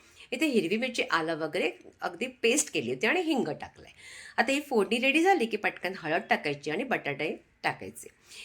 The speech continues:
हिरव्या मिरच्या मा-, हिरव्या मिरच्या मात्र जरा जास्त प्रमाणात टाका, म्हणजे मस्त भाजी लागते. आणि थोडंसं परतल्यानंतर त्याच्यावरती चवीपुरतं आपण मीठ टाकायचं आणि अगदी दोन तीन मिनटं त्याला अगदी झाकून ठेवून द्या. झटपट बनते, कारण का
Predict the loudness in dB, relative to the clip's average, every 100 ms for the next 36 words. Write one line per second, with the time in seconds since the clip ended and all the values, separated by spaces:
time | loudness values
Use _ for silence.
0 | -2 4 6 6 4 4 2 2 -2 4
1 | 4 2 0 -2 0 -2 0 0 2 -2
2 | -2 -6 -2 -2 -2 -6 -6 -6 -6 -2
3 | 0 2 0 -2 -4 -6 -10 -10 -12 -20
4 | -14 0 0 2 -2 -4 -2 2 2 0
5 | 0 2 2 0 -4 -4 -4 -6 -6 2
6 | 2 2 -2 0 -2 -2 -2 0 0 0
7 | 0 -2 -4 -12 -14 -20 -20 2 4 6
8 | 4 0 4 4 4 2 6 6 4 0
9 | -2 -2 0 0 0 -2 -6 -10 -8 -8
10 | -8 -16 -2 0 2 4 6 6 0 0
11 | 0 0